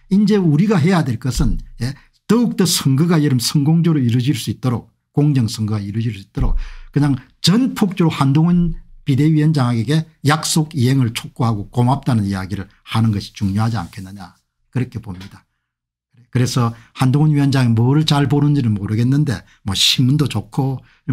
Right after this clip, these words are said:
국민의힘 홈페이지도 좋고 아니면 국민의힘이 하는 그런 유튜브 방송도 좋고 가셔가지고 그 당신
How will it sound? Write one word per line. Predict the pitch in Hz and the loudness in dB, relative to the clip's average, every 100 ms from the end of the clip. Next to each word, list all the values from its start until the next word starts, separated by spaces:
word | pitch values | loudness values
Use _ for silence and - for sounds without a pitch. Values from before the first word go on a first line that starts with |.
| 113 | 0
국민의힘 | 156 156 156 127 127 | 2 4 4 2 0
홈페이지도 | - 170 160 185 156 | 0 0 0 0 0
좋고 | - 117 - 156 139 - - - | -2 -6 -4 -4 -4 -10 -12 -2
아니면 | 131 135 | 0 0
국민의힘이 | 117 160 160 151 120 139 | 2 2 4 2 2 2
하는 | 135 131 120 | 2 2 0
그런 | 113 123 120 117 _ - | 0 0 -2 -4 _ -2
유튜브 | 135 160 190 160 | 0 0 0 2
방송도 | 117 110 143 135 | 2 2 2 0
좋고 | - 101 - 135 | -2 -4 -4 -2
가셔가지고 | 131 135 151 147 151 139 107 139 90 - _ _ _ _ | 0 0 2 2 0 0 -4 -6 -8 -12 _ _ _ _
그 | 147 165 170 165 _ _ | 0 2 0 -4 _ _
당신 | 135 143 143 185 175 160 | 0 2 2 2 2 0